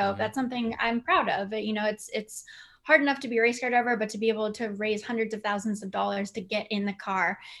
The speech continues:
Speaker 2: is, uh, a challenge on its own. So that's why the lack of seat time the last few years, um, has been the way it was, because I've been trying to move up the ranks of nascar, but
Speaker 1: Right.
Speaker 2: just didn't have the funding. So super thankful that this year,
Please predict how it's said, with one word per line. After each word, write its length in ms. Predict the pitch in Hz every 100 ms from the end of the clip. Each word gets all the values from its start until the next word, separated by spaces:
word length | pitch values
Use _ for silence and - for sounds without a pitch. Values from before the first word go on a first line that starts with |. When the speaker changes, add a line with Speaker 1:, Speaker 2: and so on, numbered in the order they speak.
| -
Speaker 2:
is, 460 | 220 196 190 185 - _ - -
uh, 340 | 170 147 78 - -
a 80 | 220
challenge 420 | - 208 196 190
on 140 | 190 185
its 180 | 190 196
own. 280 | 180 185
So 140 | 185 220
that's 240 | 247 254
why 460 | 240 220 214 214 208
the 160 | 202
lack 260 | 208 202 208
of 100 | 202
seat 220 | - 202
time 240 | - 202 202
the 60 |
last 300 | 196 190 -
few 100 | - 196
years, 380 | 196 196 208 - - - - -
um, 180 | 202 202
has 240 | 226 214
been 180 | 196 214
the 80 | 202
way 140 | 196
it 80 | 190
was, 320 | 226 269 233
because 320 | 220 208 202 196
I've 160 | 190
been 120 | 196
trying 260 | 208 220 240
to 80 | 220
move 180 | 202 196
up 140 | 196
the 80 | 196
ranks 260 | 196 196
of 80 | 214
nascar, 380 | 190 196 - 196
but 40 |
Speaker 1:
Right. 80 | 190
Speaker 2:
just 140 | 196 -
didn't 140 | 202
have 140 | 202 185
the 60 | 190
funding. 460 | - 190 170 160 208
So 280 | - 190 185 - -
super 420 | - - 294 294 294
thankful 480 | 254 240 247 233
that 180 | 226 202
this 220 | 208 214 214
year, 380 | 214 208 214